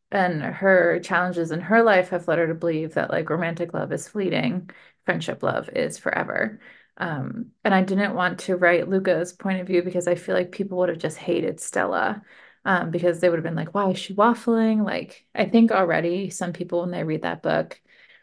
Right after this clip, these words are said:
um, don't trust in that insecurity that she has, or don't,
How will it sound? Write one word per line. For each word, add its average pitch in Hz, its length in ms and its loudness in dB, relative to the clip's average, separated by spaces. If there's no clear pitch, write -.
um, 165 520 -4
don't 233 240 6
trust 190 320 0
in 214 100 6
that 202 140 4
insecurity 190 640 0
that 214 180 2
she 247 160 -2
has, 226 320 0
or 170 140 0
don't, 185 520 -4